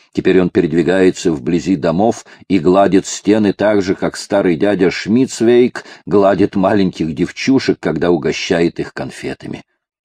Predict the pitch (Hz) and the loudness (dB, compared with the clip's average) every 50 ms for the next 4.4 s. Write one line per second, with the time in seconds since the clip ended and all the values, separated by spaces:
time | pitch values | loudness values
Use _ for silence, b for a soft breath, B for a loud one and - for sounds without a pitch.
0 | _ _ _ _ _ _ _ _ _ _ _ _ _ _ _ _ B B B B | _ _ _ _ _ _ _ _ _ _ _ _ _ _ _ _ B B B B
1 | B B B - 160 190 180 156 131 143 131 - - - - - - 73 98 110 | B B B -4 0 0 2 2 4 2 2 0 -4 -10 -12 -12 -8 -2 0 0
2 | 113 90 95 92 92 98 101 98 87 - - - - 78 67 64 58 53 76 76 | 0 2 2 2 4 4 4 2 0 -4 -6 -10 -10 -8 -8 -8 -8 -6 -4 -4
3 | 73 69 - 69 65 62 - - - - - - 69 71 69 65 - - - - | -4 -4 -4 -6 -8 -8 -8 -10 -12 -10 -10 -8 -8 -8 -8 -10 -12 -14 -18 -14
4 | - - 62 57 - 117 117 120 | -12 -12 -12 -12 -12 -14 -14 -14